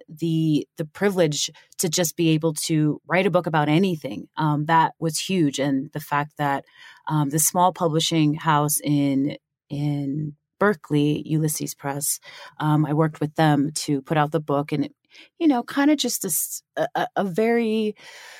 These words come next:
The Art of Weed Butter is a sort of casual, um, guide to cooking with cannabis and infusing cannabis, whether it's butter or ghee or vegan butter, oil. Um,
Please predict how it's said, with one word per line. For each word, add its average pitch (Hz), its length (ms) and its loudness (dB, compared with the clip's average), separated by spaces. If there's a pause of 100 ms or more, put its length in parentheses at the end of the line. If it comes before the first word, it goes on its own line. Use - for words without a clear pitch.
(520)
The 247 140 4
Art 247 160 6
of 240 100 2
Weed 240 200 4
Butter 196 300 4
is 170 220 4
a 147 240 -2
sort 180 220 -4
of 156 120 -6
casual, 165 1200 2
um, 143 760 -2 (1040)
guide 156 540 2
to 165 120 -6
cooking 156 540 2
with 143 160 -2
cannabis 139 540 -4
and 151 100 2
infusing 151 800 2
cannabis, 135 560 -4
whether 147 260 2
it's 139 140 -2
butter 139 640 0
or 135 200 -6
ghee 135 680 0
or 135 320 -10 (160)
vegan 165 380 4
butter, 139 580 -2
oil. 143 520 0 (420)
Um, 151 360 4